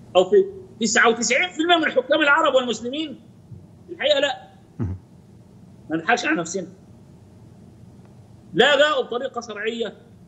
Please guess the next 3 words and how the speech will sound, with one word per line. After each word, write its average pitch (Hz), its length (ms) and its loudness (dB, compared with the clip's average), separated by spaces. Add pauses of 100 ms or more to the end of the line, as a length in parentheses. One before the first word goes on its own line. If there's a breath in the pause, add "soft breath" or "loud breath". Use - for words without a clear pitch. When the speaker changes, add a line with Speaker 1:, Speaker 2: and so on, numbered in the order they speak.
(1200)
Speaker 1:
ولا 247 200 6
باختيار 240 380 2
الناس، 240 640 -2